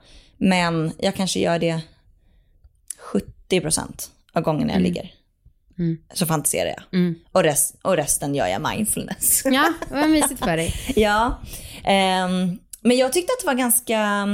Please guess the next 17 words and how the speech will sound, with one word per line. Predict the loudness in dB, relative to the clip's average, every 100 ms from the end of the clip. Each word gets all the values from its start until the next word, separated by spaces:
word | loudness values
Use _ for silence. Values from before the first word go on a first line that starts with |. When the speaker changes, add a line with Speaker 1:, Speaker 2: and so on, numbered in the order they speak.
| -2 -6 -4
Speaker 1:
eh, | 0 0 2
smart | 2 2 0 0
det | -2
där | 0
svaret | 0 -2 -4
från | -6 -6
internet. | -6 -6 -10 -8 -6 -4
Att | -2 0
man | 0
ska | 0 0
beskriva | -2 -2 0 0 2 0
vad | 0 -2 -4
man | -6
fantiserar | -4 -2 -2 -4
om. | -8 -8 -2
Speaker 2:
Just | 0
det. | -2